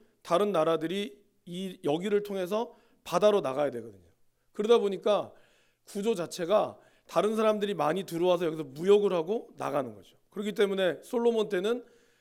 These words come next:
엄청난 무역들이 발전하고 솔로몬은 전쟁을 선택하지 않고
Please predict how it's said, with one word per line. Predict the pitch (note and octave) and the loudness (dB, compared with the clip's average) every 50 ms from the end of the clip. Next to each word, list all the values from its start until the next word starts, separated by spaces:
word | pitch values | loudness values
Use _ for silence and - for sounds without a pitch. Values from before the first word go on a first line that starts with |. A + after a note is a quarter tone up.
| _ _ _ | _ _ _
엄청난 | - D#3+ E3 F3+ - - G#3+ G#3 G#3 G#3 F#3 | -6 -6 -6 2 4 4 4 4 2 0 0
무역들이 | D#3+ E3+ F3+ F#3 F3+ F#3 - F#3+ F3+ G#3+ A#3+ A#3+ - _ _ _ _ _ _ _ | 0 2 2 2 2 0 -4 -8 -6 -6 -6 -8 -10 _ _ _ _ _ _ _
발전하고 | - - D#3 D#3 - F#3+ F3 D#3+ D3+ C3 B2 A2+ G#2 - _ _ _ _ _ _ | -4 -2 -2 -2 0 0 0 0 -2 -6 -8 -12 -16 -18 _ _ _ _ _ _
솔로몬은 | - G#3+ G#3 A3 A#3 A3+ A3 G#3+ G#3 | 2 2 4 4 4 2 2 0 -2
전쟁을 | G#3 - E3+ E3 F#3 F3+ G3+ G3+ G3+ | -2 0 -2 -2 2 0 0 0 0
선택하지 | F#3 G3+ F3+ - G#3 G3 F#3+ E3+ E3+ | -2 -4 -6 -8 -6 -6 -6 -4 -4
않고 | D3+ C#3 - - A3+ C4+ C#4+ - | -4 -4 -4 -6 -8 -8 -8 -12